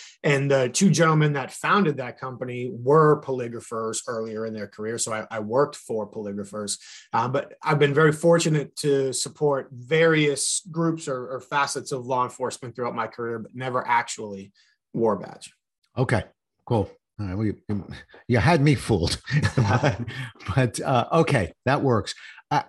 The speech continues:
Speaker 2: also, just as a guy from words, and I get what you're doing. I, I, I don't wanna change it, but
Speaker 1: You're fine.
Speaker 2: every time you use the word violate,
Speaker 1: Yeah, yeah.
Speaker 2: I keep, I, it's okay. I, I hear the word exceed.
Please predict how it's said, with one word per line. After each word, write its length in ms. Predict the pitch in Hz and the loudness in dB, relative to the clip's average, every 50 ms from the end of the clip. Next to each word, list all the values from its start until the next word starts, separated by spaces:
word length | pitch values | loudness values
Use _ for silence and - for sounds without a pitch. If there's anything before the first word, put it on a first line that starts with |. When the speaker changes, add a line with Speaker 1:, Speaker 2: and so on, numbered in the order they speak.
| _ | _
Speaker 2:
also, 400 | - 170 196 202 - - 190 185 | 2 4 4 4 4 4 4 4
just 240 | 165 - 196 190 - | 6 4 2 2 2
as 100 | 196 170 | 0 -2
a 80 | 151 - | -2 0
guy 220 | - 170 175 180 | 2 2 2 2
from 220 | 175 - 160 156 | 2 0 -2 2
words, 300 | 151 151 151 139 120 101 | 4 6 6 6 4 2
and 160 | - - 139 147 | 0 2 2 4
I 80 | 147 | 2
get 220 | 135 - 196 196 196 | 4 4 2 2 4
what 220 | 190 180 135 - | 2 0 2 2
you're 100 | 143 139 | 0 0
doing. 380 | 117 113 127 123 104 92 92 98 | 4 4 4 6 6 4 2 0
I, 220 | 92 107 117 - - | 0 -2 -2 -2 0
I, 160 | 135 135 156 - - | 2 2 2 4 4
I 100 | 151 180 | 4 4
don't 120 | 202 196 | 4 4
wanna 180 | 190 175 170 - | 2 2 2 0
change 380 | - - 175 175 165 143 - | 0 0 2 2 2 2 2
it, 140 | 135 123 - | 2 0 2
but 200 | 123 139 123 - _ _ - - | 0 -2 -2 -2 _ _ -8 -6
Speaker 1:
You're 100 | 110 120 | -6 -4
fine. 260 | - 117 135 - - | 0 2 2 2 4
Speaker 2:
every 240 | - 175 175 214 220 | 4 4 4 4 2
time 300 | - - 196 196 190 180 | 4 4 2 2 4 4
you 100 | 175 175 | 4 4
use 280 | 175 160 165 165 156 - | 4 6 4 4 4 4
the 100 | - 147 | 4 4
word 240 | 139 143 139 117 | 6 6 4 4
violate, 640 | 95 117 120 127 139 143 139 143 147 147 151 147 - - _ _ _ - - - - | 4 2 2 4 4 4 4 4 6 4 4 2 0 -4 _ _ _ -20 -20 -12 0
Speaker 1:
Yeah, 140 | - 135 135 | 4 6 6
yeah. 120 | 151 156 151 | 8 8 6
Speaker 2:
I 40 | - | 6
keep, 320 | - - 180 170 131 - - - | 4 4 2 2 2 0 0 2
I, 140 | 131 151 - | 2 2 2
it's 140 | 160 151 - | 0 2 2
okay. 360 | 196 190 - 196 156 98 80 - _ _ _ _ _ - - | 2 2 4 2 2 2 0 -4 _ _ _ _ _ -6 2
I, 220 | 135 139 147 143 - | 4 4 4 4 2
I 180 | - 147 156 175 | 2 4 6 6
hear 380 | 170 156 156 139 - 170 170 156 | 4 4 2 2 4 6 6 6
the 120 | 135 147 | 6 6
word 260 | 131 135 135 127 110 | 6 6 6 6 4
exceed. 600 | 107 - - - - - 156 120 95 85 76 - | 2 -2 -4 -4 2 4 4 4 4 2 -2 -6